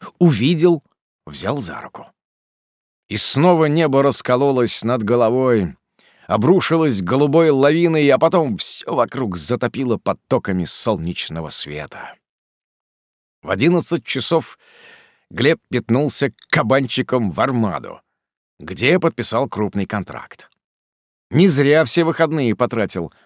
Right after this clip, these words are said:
на лесные забавы под предводительством Михаила Ивановича. У Гендира строительной компании была фишка.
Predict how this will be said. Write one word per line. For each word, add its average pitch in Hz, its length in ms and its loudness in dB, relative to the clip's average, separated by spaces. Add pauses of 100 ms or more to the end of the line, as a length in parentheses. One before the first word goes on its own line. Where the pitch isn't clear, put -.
(120)
на 135 180 2
лесные 135 500 2
забавы 110 640 0 (440)
под - 200 0
предводительством 123 920 0
Михаила 113 540 -2
Ивановича. 71 680 -8 (880)
У 120 120 0
Гендира 147 600 2
строительной 131 640 -2
компании 120 520 -2
была 110 260 0
фишка. 101 420 -8